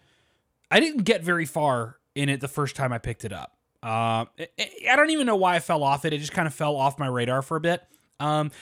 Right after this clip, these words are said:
and I'm just not a huge fan of, like, the P S two God of War games. I played one, two, and three, but, like, you know, 'cause they were character action games that were available at the time, but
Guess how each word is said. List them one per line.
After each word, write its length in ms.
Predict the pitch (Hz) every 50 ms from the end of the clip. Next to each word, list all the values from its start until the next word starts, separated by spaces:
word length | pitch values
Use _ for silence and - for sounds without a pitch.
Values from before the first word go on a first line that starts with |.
| - - -
and 100 | 175 214
I'm 60 | 269
just 120 | 294 285 277
not 160 | 240 247 254
a 40 | 226
huge 280 | - 226 226 202 190 -
fan 400 | - 185 175 180 185 190 190 160
of, 140 | 160 151
like, 120 | 156 151 139
the 80 | -
P 160 | 135 - 170 160
S 120 | 147 -
two 120 | - -
God 200 | 147 147 147 143
of 60 | 147 151
War 140 | 156 160
games. 300 | 160 170 170 170 175 170 - -
I 80 | -
played 340 | 247 - - 208 240 262 202
one, 240 | 156 143 135 139 143
two, 160 | 139 156 139
and 120 | 131 123
three, 360 | 120 - 131 139 139 123 113 113
but, 160 | 107 120 104 110
like, 340 | 117 113 113 117 - - _ - - - - _ _ _ _ _ _ -
you 140 | 170 175
know, 100 | 156 131
'cause 220 | 131 - 170 165 139
they 120 | 151 160
were 140 | 156 147 139
character 440 | - - 151 143 143 139 - 143 143
action 340 | 143 151 143 - 160 147 143
games 300 | 147 151 151 156 151 139
that 120 | 156 -
were 140 | 139 135 123
available 460 | 113 120 120 127 131 139 147 160 165
at 80 | 165 -
the 80 | 180
time, 480 | - 185 180 180 180 185 190 190 180 160
but 220 | - 139 131 -